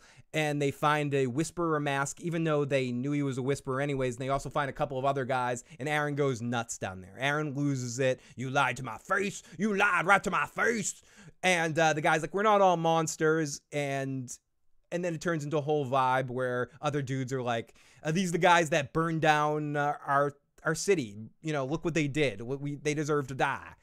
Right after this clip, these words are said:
And, uh, and so then the Whisperers,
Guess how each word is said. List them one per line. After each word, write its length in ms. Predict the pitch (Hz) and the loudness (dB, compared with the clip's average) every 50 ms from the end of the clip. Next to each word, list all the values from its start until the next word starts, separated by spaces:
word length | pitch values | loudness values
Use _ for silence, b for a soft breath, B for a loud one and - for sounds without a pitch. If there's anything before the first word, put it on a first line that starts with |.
| B B B B B B - | B B B B B B -2
And, 420 | 175 170 165 160 160 160 151 143 | 0 2 2 2 2 2 4 4
uh, 360 | 156 151 143 143 139 139 135 - - - - _ _ _ _ _ _ _ _ - _ - | 4 6 6 4 2 2 0 -2 -6 -12 -18 _ _ _ _ _ _ _ _ -20 _ 2
and 200 | 190 180 185 185 | 2 2 2 0
so 200 | - - - 196 | -4 -2 2 2
then 120 | 185 185 185 | 2 4 2
the 80 | 185 | 2
Whisperers, 1040 | 170 185 185 185 - - 185 180 175 175 170 165 160 151 139 135 - - - - | 4 4 4 4 2 0 0 2 2 2 2 2 0 0 -2 -4 -6 -6 -8 -10